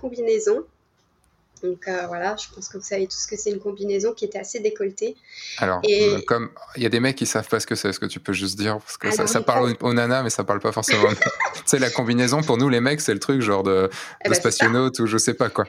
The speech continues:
Speaker 1: Bah, une combinaison, c'est, euh, un panta-, c'est, euh, c'est comme une blouse d'usine. Euh, maintenant, ça revient à la mode chez les femmes, sauf que, bon, c'est coloré, euh, ou, euh, comme là, je porte, là, c'est aussi une combinaison.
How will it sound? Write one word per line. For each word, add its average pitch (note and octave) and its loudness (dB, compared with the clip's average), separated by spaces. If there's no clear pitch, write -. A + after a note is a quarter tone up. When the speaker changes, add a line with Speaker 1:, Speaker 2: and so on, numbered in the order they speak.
Speaker 1:
Bah, G#3 4
une A3 -4
combinaison, B3 0
c'est, G#3+ 2
euh, G3 4
un G#3 0
panta-, G#3+ 2
c'est, G#3 2
euh, F#3+ 2
c'est G#3+ -4
comme C4 2
une A#3 -2
blouse A#3+ -2
d'usine. A3 -2
Euh, F#3+ 2
maintenant, G3+ 0
ça A3 -2
revient G3 0
à A3+ 4
la A3 4
mode A3+ 0
chez G#3 -2
les F#3+ 4
femmes, A#3+ 0
sauf G3+ -8
que, - -6
bon, G3 -2
c'est F#3 -8
coloré, G3+ 2
euh, - -2
ou, G#3 -2
euh, F#3 2
comme A3 2
là, G#3 2
je G3 -4
porte, C4 -2
là, A3+ 0
c'est - -2
aussi F#3+ -2
une G3 -2
combinaison. G3+ 0